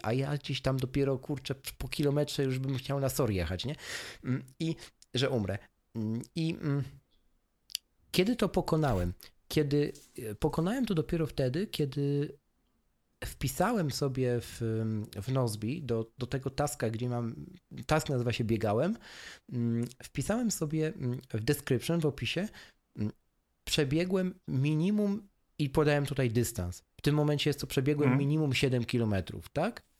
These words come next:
Speaker 1: Mm, i jakby, jeżeli wiem, ja wiem, że te siedem kilometrów jest dla mnie osiągalne zawsze. Czy mam g-, gorszy, czy lepszy dzień, nie? Ale już wiem, że na przykład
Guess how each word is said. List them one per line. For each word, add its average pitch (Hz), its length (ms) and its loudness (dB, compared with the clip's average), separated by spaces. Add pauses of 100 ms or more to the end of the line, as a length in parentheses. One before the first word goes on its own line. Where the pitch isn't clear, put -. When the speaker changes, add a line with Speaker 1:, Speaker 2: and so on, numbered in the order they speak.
(340)
Speaker 1:
Mm, 120 180 0 (260)
i 139 60 0
jakby, 151 340 0 (600)
jeżeli 170 460 0 (220)
wiem, 208 260 4
ja 143 140 4
wiem, 240 200 4
że - 80 -6
te 185 100 0
siedem 196 240 2
kilometrów 180 460 0
jest 156 120 0
dla 165 180 2
mnie 165 200 2
osiągalne 151 560 2
zawsze. - 380 0 (360)
Czy - 120 -2
mam 131 140 4 (140)
g-, 135 180 -4
gorszy, 151 360 4
czy 123 140 2
lepszy 117 260 2
dzień, 95 260 -4
nie? 160 100 0 (300)
Ale 127 260 2
już 139 340 2
wiem, 185 240 2
że 156 100 2
na 139 100 0
przykład 123 340 -2